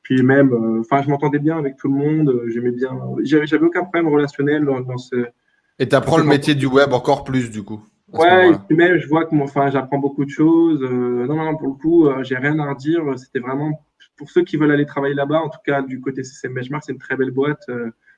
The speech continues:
Speaker 1: pour le coup, moi, j'ai, j'ai vraiment, euh, bien, bien apprécié travailler là-bas.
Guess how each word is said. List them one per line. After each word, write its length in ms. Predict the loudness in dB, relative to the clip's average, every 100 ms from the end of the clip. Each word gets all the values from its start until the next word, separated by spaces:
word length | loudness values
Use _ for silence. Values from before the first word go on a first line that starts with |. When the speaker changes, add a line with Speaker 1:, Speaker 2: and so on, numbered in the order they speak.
| _
Speaker 1:
pour 80 | -16
le 60 |
coup, 140 | -4 0
moi, 140 | 0
j'ai, 300 | -2 -4 -2
j'ai 140 | -2 -2
vraiment, 440 | -4 -4 -4 -4
euh, 180 | -6 -6
bien, 240 | -6 -6 -8
bien 200 | -10 -10
apprécié 340 | -10 -10 -10
travailler 240 | -10 -6 -6
là-bas. 280 | -6 -10